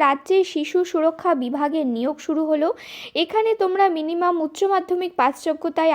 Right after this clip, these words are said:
আবেদন করতে পারছো। আর এখানে বলা হয়েছে ছেলে মেয়ে তোমরা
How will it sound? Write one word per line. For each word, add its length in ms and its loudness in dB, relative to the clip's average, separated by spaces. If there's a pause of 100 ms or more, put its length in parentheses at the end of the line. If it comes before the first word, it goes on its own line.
আবেদন 280 -4 (100)
করতে 300 -2
পারছো। 320 -2 (540)
আর 160 4
এখানে 220 2 (140)
বলা 260 2
হয়েছে 280 0 (160)
ছেলে 280 0 (100)
মেয়ে 160 0 (100)
তোমরা 240 2